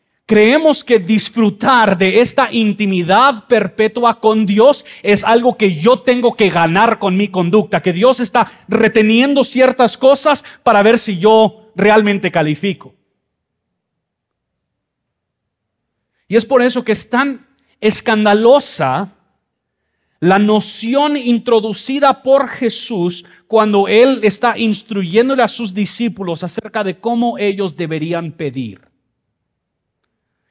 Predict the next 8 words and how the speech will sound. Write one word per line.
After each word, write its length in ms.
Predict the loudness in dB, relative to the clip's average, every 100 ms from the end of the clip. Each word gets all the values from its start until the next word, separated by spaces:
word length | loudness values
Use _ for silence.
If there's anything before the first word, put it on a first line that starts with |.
| _
Él 240 | -6 -4 -2
dice 280 | -2 -2
en 100 | -6
Juan 400 | -2 -2 -2 -6 -12 _ -8
dieciséis, 580 | -6 -6 -4 -2 -2
veintitrés 480 | -4 -10 -8 -8 -6
al 80 | -6
veinticuatro, 720 | -6 -8 -8 -8 -8 -16 -18